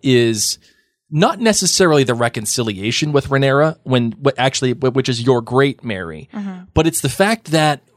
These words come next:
Speaker 1: we get another reconciliation with Rhaenyra. It feels like a same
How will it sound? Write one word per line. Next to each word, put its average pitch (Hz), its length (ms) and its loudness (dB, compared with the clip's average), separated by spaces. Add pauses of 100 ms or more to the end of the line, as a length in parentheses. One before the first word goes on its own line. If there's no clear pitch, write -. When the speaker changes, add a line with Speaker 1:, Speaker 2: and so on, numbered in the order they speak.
Speaker 1:
we 139 240 -2
get 143 200 2
another 120 800 0 (560)
reconciliation 107 1000 -6
with 107 160 -12
Rhaenyra. 78 400 -8
It 127 100 -6
feels 170 260 2
like 175 140 -2
a 131 60 -2
same 147 680 -2